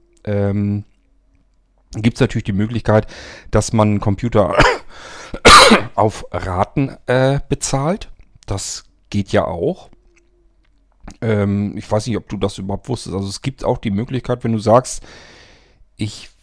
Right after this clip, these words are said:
will gar nicht unbedingt einen Computer mieten,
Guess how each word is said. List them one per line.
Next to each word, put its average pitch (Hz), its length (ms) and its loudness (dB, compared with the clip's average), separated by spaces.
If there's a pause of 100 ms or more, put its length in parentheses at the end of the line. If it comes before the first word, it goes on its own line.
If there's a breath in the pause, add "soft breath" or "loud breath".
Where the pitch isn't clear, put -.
(240)
will 104 180 2
gar 104 180 2
nicht 107 180 -4
unbedingt 101 320 -4
einen - 80 -6
Computer 131 460 0
mieten, 107 520 -2